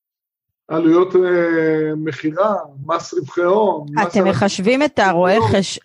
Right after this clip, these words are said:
Speaker 2: אתם צריכים
Speaker 1: עלות חברת השיווק.
Speaker 2: בדיוק.
Speaker 1: רווחים ליזם.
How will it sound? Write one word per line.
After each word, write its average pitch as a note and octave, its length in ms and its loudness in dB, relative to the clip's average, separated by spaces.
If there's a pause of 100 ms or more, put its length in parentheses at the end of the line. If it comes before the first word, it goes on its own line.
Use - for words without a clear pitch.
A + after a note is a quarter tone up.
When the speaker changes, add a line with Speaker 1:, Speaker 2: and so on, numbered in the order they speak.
(260)
Speaker 2:
אתם A3+ 240 -2
צריכים B3+ 380 0 (680)
Speaker 1:
עלות G#3 280 0
חברת G3 460 2
השיווק. F#3+ 760 0
Speaker 2:
בדיוק. A#3 580 -2 (640)
Speaker 1:
רווחים E3+ 440 0
ליזם. F#3+ 600 2